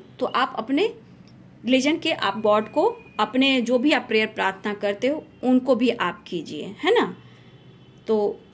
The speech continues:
आगे बढ़ोगे। ऐसे आपकी गलतियों में भी सुधार आएगी। ट्रिगर जो आपको कर रहा है, वो आपके दिलो दिमाग से निकलने लगेगा, आपका ऑरा स्ट्रॉन्ग होएगा,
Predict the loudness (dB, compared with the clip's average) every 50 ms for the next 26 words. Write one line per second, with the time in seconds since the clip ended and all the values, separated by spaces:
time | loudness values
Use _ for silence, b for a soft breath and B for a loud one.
0 | -4 0 0 0 2 0 0 0 0 -2 -2 -4 -6 -8 -10 -12 -12 -16 -20 -20
1 | -20 -20 -20 -20 -20 -20 -20 -20 -20 -20 -20 -8 -2 0 0 2 2 2 0 0
2 | -2 -2 0 2 0 0 2 2 4 4 4 4 2 0 0 0 0 0 0 0
3 | -2 -2 -4 -4 -4 -6 -8 -8 -6 -2 0 2 4 4 4 4 2 0 0 0
4 | -2 -2 -2 -2 -2 -2 -4 -6 B B B B B B B B -20 -20 -20 -20
5 | -18 -10 -4 2 2 2 2 2 0 -2 -2 -2 -2 -2 -2 0 0 2 2 2
6 | 2 0 0 -2 -4 -4 -2 2 4 4 2 2 0 0 0 0 -2 -2 -4 -4
7 | -6 -8 -10 -6 -2 -2 -2 -2 -2 -4 -6 -2 2 4 4 4 4 2 0 0
8 | -2 -2 -4 -4 -4 -2 0 0 -2 -2 -2 -4 -6 -6 -8 -10